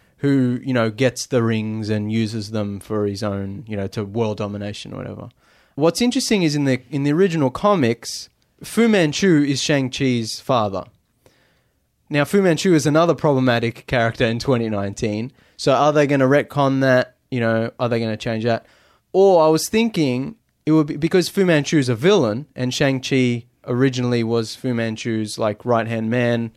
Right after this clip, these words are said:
and then until he found out his father was an evil, you know, criminal, and then he changed allegiances and became a good guy. What if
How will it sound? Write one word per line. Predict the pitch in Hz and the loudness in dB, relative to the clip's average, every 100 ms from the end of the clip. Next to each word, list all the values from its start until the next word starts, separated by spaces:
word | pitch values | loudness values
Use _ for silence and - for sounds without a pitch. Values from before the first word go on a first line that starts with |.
| _ | _
and | 120 117 | -6 -2
then | 117 | -2
until | 117 131 | 0 -2
he | 117 | -2
found | - 113 110 | -2 0 0
out | 107 | 0
his | 110 - | -2 -2
father | 113 110 107 107 | 0 2 2 0
was | 101 110 107 - - | 0 -2 -2 -6 -8
an | 107 | -4
evil, | 107 107 101 104 - _ _ _ - | -4 -4 -6 -8 -14 _ _ _ -14
you | 107 | -10
know, | 101 107 - | -10 -12 -10
criminal, | - 151 127 101 107 _ _ _ - | -2 0 0 -2 -4 _ _ _ -6
and | 127 | -2
then | 120 | 0
he | 110 | -2
changed | 107 120 104 104 - - | -2 -2 -2 -6 -14 -8
allegiances | 117 123 117 107 95 104 113 - _ - - | -2 0 0 -2 -4 -4 -4 -10 _ -20 -12
and | 107 104 | -10 -6
became | 113 104 | -6 -4
a | |
good | 117 185 | 2 2
guy. | 139 98 - _ _ _ _ | 4 0 -2 _ _ _ _
What | 123 165 180 | 0 2 4
if | 196 156 - - | 4 4 2 -6